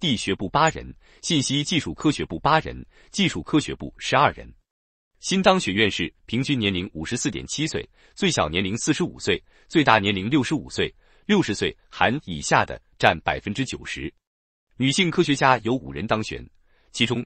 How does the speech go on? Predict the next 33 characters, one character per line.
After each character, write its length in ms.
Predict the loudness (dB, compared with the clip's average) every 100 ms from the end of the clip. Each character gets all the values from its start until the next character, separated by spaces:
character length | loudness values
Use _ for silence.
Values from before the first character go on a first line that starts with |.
| -10 _
清 160 | -2 4
华 160 | 6
大 140 | 6 6
学 160 | 4
膜 180 | 0 0
蛋 160 | 2 2
白 160 | 2
结 160 | 2 -2
构 220 | -2 -2
生 160 | -2 -2
物 80 |
学 160 | -2 -4
家 260 | 0 0 0 0
严 200 | 0 0
宁 260 | -4 -10 -16 _
当 160 | 0 0
选 240 | -2 -8
中 180 | -4 -4
国 200 | -2 -6
科 180 | 0 0
学 140 | 0
院 120 | -2 -2
院 160 | -4
士。 220 | -6 -10 -14 _ _ _ _ _ 0
现 180 | 2
年 160 | 6 4
四 160 | 4 2
十 100 | 2
五 140 | 0
岁 140 | -2
的 80 | -2
严 200 | 0 0
宁 240 | -2 -6